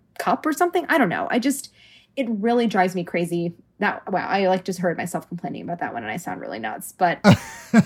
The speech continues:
Speaker 1: it just bothers me.
Speaker 2: What is your coffee order? What is, wh-, why are your feelings about coffee so strong? Do you have, like, a one, one particular way you take it and that's th-, the way?
Speaker 1: I hate when it's assumed that you want sugar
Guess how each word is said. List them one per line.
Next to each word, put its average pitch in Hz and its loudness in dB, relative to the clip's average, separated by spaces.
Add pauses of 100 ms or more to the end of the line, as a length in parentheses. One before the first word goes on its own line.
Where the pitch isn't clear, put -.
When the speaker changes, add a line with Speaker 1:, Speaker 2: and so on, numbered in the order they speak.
(260)
Speaker 1:
it 254 8
just 370 4
bothers 320 6
me. 202 4
Speaker 2:
What 220 8
is 226 4
your 247 4
coffee 175 2
order? 104 4
What 135 2
is, 156 2
wh-, 151 0
why 156 4
are 170 4
your 160 2
feelings 151 2
about 131 2
coffee 139 2
so 120 -2
strong? 110 0
Do 139 0
you 151 6
have, 135 2
like, 143 2
a 139 4
one, 127 2
one 139 4
particular 147 2
way 123 4
you 127 2
take 131 -4
it 156 2
and 127 0
that's 120 -2
th-, 143 -2
the 131 2
way? 120 2 (520)
Speaker 1:
I 302 6
hate 311 0
when 320 2
it's 233 -2
assumed 208 -2
that 196 0
you 196 0
want 175 0
sugar - -4